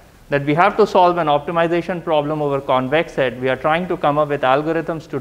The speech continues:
do that, and the algorithms itself involves optimization over convex set.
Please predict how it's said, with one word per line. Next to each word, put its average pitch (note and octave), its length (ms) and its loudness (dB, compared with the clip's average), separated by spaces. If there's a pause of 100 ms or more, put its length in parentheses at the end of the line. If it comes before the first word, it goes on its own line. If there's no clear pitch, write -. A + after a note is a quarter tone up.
do E3+ 100 0
that, B2 280 -4 (360)
and C#3+ 120 -2
the D3 80 4 (100)
algorithms F#3+ 500 2
itself F3 420 2
involves D3 400 0
optimization C#3+ 720 -4
over C#3 180 -2
convex B2 500 -6
set. A2 220 -8